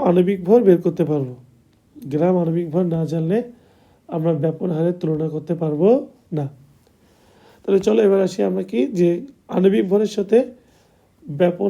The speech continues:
হারের কি সম্পর্ক আছে। আগে বাংলা কথা বলি, খেয়াল করো, দুইটা পাত্রে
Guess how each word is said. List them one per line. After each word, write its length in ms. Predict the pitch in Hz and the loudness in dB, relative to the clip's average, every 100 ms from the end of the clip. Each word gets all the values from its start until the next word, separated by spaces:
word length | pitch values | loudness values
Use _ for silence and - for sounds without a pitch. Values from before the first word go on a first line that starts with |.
| 175 | 0
হারের 260 | 190 214 214 - | 0 0 -2 -4
কি 160 | 202 202 - - _ _ - | 0 0 -2 -8 _ _ -14
সম্পর্ক 460 | - 180 165 160 151 139 | -2 -2 -2 -6 -4 -6
আছে। 180 | 127 - - _ _ _ _ _ | -8 -14 -20 _ _ _ _ _
আগে 200 | - 175 202 180 | -2 2 2 2
বাংলা 240 | 180 196 190 | 2 2 0
কথা 180 | 180 160 | -2 -2
বলি, 220 | 139 135 - _ _ _ _ _ _ _ _ - | -2 -4 -12 _ _ _ _ _ _ _ _ 4
খেয়াল 140 | 180 180 | 4 4
করো, 160 | 131 - _ _ _ _ _ _ - _ _ _ _ _ _ _ _ _ _ _ _ _ _ _ - _ - 240 | -4 -12 _ _ _ _ _ _ -16 _ _ _ _ _ _ _ _ _ _ _ _ _ _ _ -20 _ -20 -2
দুইটা 260 | 165 202 214 | 2 4 4
পাত্রে 440 | 208 202 185 - | 2 0 -2 4